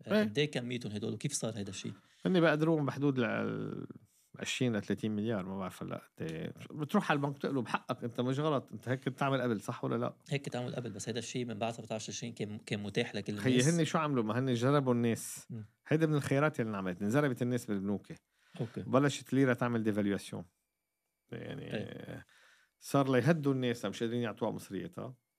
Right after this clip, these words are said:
Speaker 2: شو بدنا نقلب لك اياهم على الدولار، نتحافظي على قيمتهم دولار عمليا.
Speaker 1: أوكي، هيدا الشيء بأي فترة صار؟ يعني هيدا
Speaker 2: كل
Speaker 1: الشيء بعده
Speaker 2: فترة.
Speaker 1: لليوم عم بيصير؟
Speaker 2: ما بعتقد هلا وقفوها، لا، بعدين صار منعوا فترة سمحها وبعدين وقفوها.
Speaker 1: إيه، في بحث بمجلس النواب ل-، لإعادتهم هول للبناني؟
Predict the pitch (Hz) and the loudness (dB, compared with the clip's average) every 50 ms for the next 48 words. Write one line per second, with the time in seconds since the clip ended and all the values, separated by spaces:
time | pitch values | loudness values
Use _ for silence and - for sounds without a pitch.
0 | _ _ - 143 143 139 147 135 139 151 156 156 151 147 - 147 135 123 120 113 | _ _ -6 -4 -4 -2 -2 -2 -2 -2 0 0 -2 -2 0 -2 -2 -2 -2 -2
1 | 123 123 127 131 135 135 131 - - 147 139 127 127 123 117 117 120 120 120 120 | 0 0 0 0 -2 -6 -8 -6 -6 -6 -6 -4 -4 -4 -4 -4 -4 -6 -6 -8
2 | 117 120 117 110 110 104 95 90 - - - _ _ _ _ - 90 87 87 87 | -8 -10 -10 -10 -10 -10 -10 -12 -14 -18 -20 _ _ _ _ -10 -4 -2 -2 -2
3 | 85 85 - - - - _ _ _ _ _ - 147 - - 117 127 139 135 - | -2 -4 -6 -10 -12 -16 _ _ _ _ _ -20 -16 -10 -8 -6 -4 -4 -4 -4
4 | - 135 120 - 135 139 123 - 127 120 - 113 95 - - 107 104 - 104 92 | -4 -4 -2 0 0 0 0 -2 -6 -6 -6 -8 -6 -6 -8 -8 -8 -10 -10 -8
5 | 104 107 110 - 254 247 196 165 - 175 165 - 143 139 135 131 120 113 110 110 | -6 -4 2 6 8 8 8 8 8 6 4 4 2 2 0 0 -4 -6 -6 -6
6 | - - 127 143 165 - - _ _ _ _ - - - _ _ _ _ _ _ | -4 -4 -4 -4 -6 -8 -12 _ _ _ _ -16 -16 -16 _ _ _ _ _ _
7 | _ _ _ _ - 180 226 233 202 151 - 156 113 107 107 110 107 98 - 50 | _ _ _ _ 0 0 2 4 2 2 2 0 0 0 0 0 0 0 0 -2
8 | - - - - - 180 175 120 98 92 - - - 90 95 113 120 117 113 - | -4 -6 -8 -4 0 2 2 2 2 0 -2 -2 -4 -2 -2 -2 -2 -2 -2 -2
9 | 123 110 110 123 123 110 82 73 76 71 135 127 - - - - - 123 - 107 | -2 0 2 2 0 0 -2 -4 -10 -12 -14 -14 -14 -16 -8 -6 -6 -4 -4 -6
10 | 95 - - 104 104 104 - 101 104 110 110 107 110 110 110 113 113 - - - | -6 -4 -4 -4 -4 -6 -6 -6 -6 -4 -4 -4 -4 -4 -4 -6 -6 -8 -10 -14
11 | - - - - 123 113 - - - - 175 165 160 160 - - - 131 123 131 | -12 -10 -6 -2 -2 -2 -2 -4 0 0 2 2 2 0 -2 -4 -6 -4 -2 -2
12 | 131 131 120 - - 123 113 117 123 127 123 120 120 - - - 113 110 104 - | -2 -2 -4 -4 -6 -4 -2 -2 -2 -2 -4 -6 -12 -14 -10 -4 -2 -2 -2 -2
13 | - 117 110 - 113 104 95 107 113 131 131 - 131 107 110 113 113 117 110 101 | -4 -4 -2 -2 -2 0 0 0 -2 -2 -4 -4 -4 -4 -2 -2 -2 -2 -2 -4
14 | 101 95 107 107 117 131 143 143 | -6 -6 -6 -6 -6 -6 -6 -8